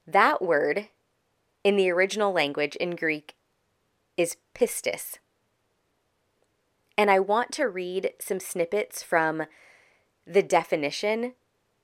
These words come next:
of that original word, because there is so much freedom here. It says, "Faith,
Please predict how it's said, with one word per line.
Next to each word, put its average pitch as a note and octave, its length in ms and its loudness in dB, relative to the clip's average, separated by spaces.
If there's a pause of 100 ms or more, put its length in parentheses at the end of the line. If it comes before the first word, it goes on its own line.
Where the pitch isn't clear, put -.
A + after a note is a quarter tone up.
(240)
of F#3+ 280 4
that F3 300 2
original E3+ 480 -2
word, D3 380 -4 (880)
because G3 300 -6
there F3 140 6
is F3 100 -2
so F3+ 400 -6
much E3+ 260 -6
freedom D3 380 -8
here. - 320 -8 (1600)
It G3 140 0
says, E3+ 220 2
"Faith, G#3 720 0